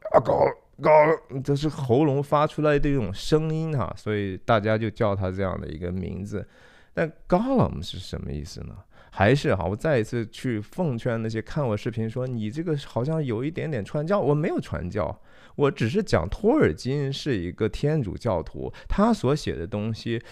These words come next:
是完完全全很多的观念都是受基督教的影响而来，他自己也多次承认过。我怎么能说这，这，我，我是一个过度解读呢？我其实恰恰没有，我恰恰解释他，他是原意，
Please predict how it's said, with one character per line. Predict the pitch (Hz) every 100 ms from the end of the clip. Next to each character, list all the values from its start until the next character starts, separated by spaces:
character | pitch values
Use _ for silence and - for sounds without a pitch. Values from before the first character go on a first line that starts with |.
| -
是 | -
完 | 127 107 131
完 | 147 151
全 | - 104
全 | 120 104 113
很 | - - 113 98
多 | 120 160
的 | 147
观 | - 120 123
念 | 127 104
都 | 95 139 147
是 | 143 127
受 | - 120
基 | 107 131
督 | 143
教 | 143 143 117
的 | 98
影 | 87 104
响 | 156 113 82
而 | 104
来， | 104 92
他 | 113
自 | 131 170
己 | 147 127
也 | 104
多 | - 156
次 | 165 170
承 | 131 98 98
认 | 139 - 139
过。 | 190 160 80 - - -
我 | 160 226
怎 | 107
么 | 110
能 | 117 131
说 | 139
这， | 139 139
这， | - 131 127
我， | 113
我 | 95 98
是 | 87 139
一 | 135
个 |
过 | 143 151
度 | 127 120
解 | 98 73
读 | 65 71
呢？ | 82
我 | 107 147
其 | - 185
实 | 208
恰 | 196 202 156
恰 | 156
没 | 127 90 101
有， | 71
我 | 110
恰 | - 170
恰 | 160 165
解 | - 110
释 | 120
他， | 143 139
他 | 131 135
是 | 139 135
原 | 104 80 110
意， | 120